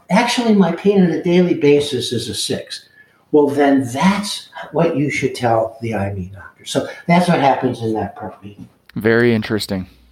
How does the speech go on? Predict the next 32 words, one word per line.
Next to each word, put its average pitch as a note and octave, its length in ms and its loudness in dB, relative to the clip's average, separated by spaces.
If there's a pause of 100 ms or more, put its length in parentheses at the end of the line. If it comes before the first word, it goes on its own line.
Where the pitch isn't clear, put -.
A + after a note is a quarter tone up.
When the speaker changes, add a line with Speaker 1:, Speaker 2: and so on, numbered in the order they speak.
(460)
Speaker 1:
Yeah, A#2+ 360 0 (200)
then, E3 380 4 (280)
uh, C3+ 360 0
I'll C3 380 2 (220)
observe D3 600 0
the A#2+ 80 -8
history D#3 540 -10
and F3 180 -4
physical D3+ 680 -8
in B2+ 220 -6
the B2+ 120 -4
I A#2 280 0
M A2 120 -8
E, F#2 300 -12 (580)
and C#3 320 4 (160)
then F3 300 4
I'll C#3+ 420 2
go C#3 220 2
back A#2 600 -6
and A#2 540 0 (140)
do B2+ 500 4
whatever C3 460 2
pertinent, B2 580 -2 (480)
uh, A2 280 -6
literature D3 560 2
search C3+ 440 0
I B2 120 0
need B2 240 -4
to - 100 -16
do. B2 280 2
And A#2+ 380 0
now D3+ 600 4